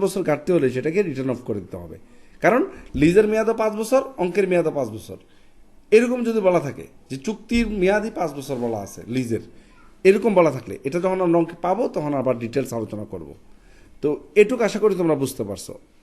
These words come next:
এখন আমরা কি করব? অ্যামাউন্ট পেয়েবল। তোমরা অ্যামাউন্ট পেয়েবল কি জানো? অ্যাকচুয়াল রয়্যালটি এবং মিনিমাম রেন্ট, এই দুইটার মধ্যে যেটা বড় হবে, সেখান থেকে রিকুপের গড়টা বাদ দিতে হবে। অর্থাৎ এই দুইটার মধ্যে যেটা বড়, এখান থেকে রিকুপের গড়টা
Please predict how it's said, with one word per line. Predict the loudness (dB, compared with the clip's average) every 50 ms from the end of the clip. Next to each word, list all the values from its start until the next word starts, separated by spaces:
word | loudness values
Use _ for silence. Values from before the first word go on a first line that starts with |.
| -4
এখন | -2 -2 -2 0 2
আমরা | 2 0 0 -2
কি | -4 -2
করব? | -2 0 0 0 -2 -4 -6 -6
অ্যামাউন্ট | -4 -2 -2 -2 -4 -4 -6 -10
পেয়েবল। | -12 -12 -12 -16 -18 -20 -20 -20 -20 -12 -6
তোমরা | -2 0 0 2
অ্যামাউন্ট | 2 2 0 0 2
পেয়েবল | 2 2 2 2 0 -4
কি | -4 -2 0
জানো? | 0 0 0 -2 -4 -8 -18 -20 -20 -20 -20 -20 _ _ -4
অ্যাকচুয়াল | -4 -4 -4 -2 0 2 4 6 8
রয়্যালটি | 8 6 6 4 0 0 0 0 0 -2 -2 -2
এবং | 0 0 2 4 4
মিনিমাম | 4 4 4 4 2 0 0 -2
রেন্ট, | -4 -6 -8 -10 -12 -4 0 2
এই | 2 2 2
দুইটার | 0 0 0 0 0 0
মধ্যে | -2 0 -2 -2 0 0
যেটা | 0 0 0 2 2
বড় | 4 4 4 2
হবে, | 0 0 0 0 0 -2
সেখান | -4 -2 -4 -4
থেকে | -4 -4 -2 -2 -2
রিকুপের | -2 -2 -2 -2 -2 -2 0 0
গড়টা | -2 -2 -2 -4 -4 -4
বাদ | -4 -6 -8 -12
দিতে | -16 -14 -14 -12 -12
হবে। | -12 -14 -18 -20 -20 -20 -20 -20 _ _ -12 -12
অর্থাৎ | -10 -10 -12 -10 -4 0 2
এই | 2 2 0
দুইটার | 0 0 2 2 2
মধ্যে | 2 0 0 0 0
যেটা | 0 0 0 2 2
বড়, | 2 2 2 2 -2 -4 -14 -20 -20 -20 -16 -10 -6 -4
এখান | 0 0 0 0
থেকে | 2 2 2 2
রিকুপের | 2 2 0 0 0 0 0
গড়টা | 0 0 0 0